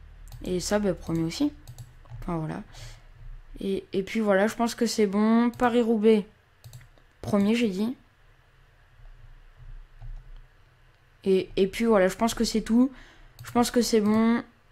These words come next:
Après, bilan financier. Donc, euh, masse salariale, ok. Salaire du personnel, donc au fur et à mesure du temps, on va perdre un petit peu d'argent, mais bon, ça c'est normal.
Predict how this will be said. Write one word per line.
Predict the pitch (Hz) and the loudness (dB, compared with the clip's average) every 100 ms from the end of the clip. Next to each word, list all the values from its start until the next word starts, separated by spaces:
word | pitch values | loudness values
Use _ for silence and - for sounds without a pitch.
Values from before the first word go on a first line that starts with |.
| _ - | _ 4
Après, | 269 - 196 - - - _ - - _ _ - - _ - - - - - | 4 2 -4 -4 -16 -20 _ -20 -20 _ _ -20 -20 _ -20 -20 -20 -12 -4
bilan | 190 240 247 | 2 4 4
financier. | 240 240 233 - 233 226 233 _ _ _ _ - - - - | 2 0 0 -2 -2 -2 -4 _ _ _ _ -20 -20 -18 -6
Donc, | 185 233 226 - | 2 2 2 2
euh, | 226 220 | 2 4
masse | 220 233 247 | 2 2 2
salariale, | - 254 233 233 233 214 233 226 208 | -2 -4 -2 -2 -4 -2 -2 -2 -4
ok. | 190 - - 226 220 220 220 226 - - - _ - | -8 -12 -10 -6 -4 -2 -4 -6 -12 -20 -20 _ -6
Salaire | 220 208 214 | -2 -2 -2
du | 196 | -4
personnel, | - - - 208 214 214 | -8 -8 -6 -2 -2 -2
donc | 101 - | -4 -2
au | 190 | -6
fur | - 220 | -4 -4
et | 214 | -2
à | |
mesure | 202 196 202 | -2 -4 -8
du | 180 170 | -8 -10
temps, | - 226 - - - | -6 -6 -6 -12 -12
on | 185 | -10
va | 185 175 | -8 -8
perdre | 220 214 | -8 -6
un | 196 | -6
petit | 175 - | -8 -8
peu | 208 208 | -6 -6
d'argent, | 180 185 226 | -6 -6 -6
mais | 202 | -6
bon, | 170 - - - - - | -6 -6 -8 -12 -14 -8
ça | - | -2
c'est | - 208 | -2 -2
normal. | 202 202 214 | -6 -4 -6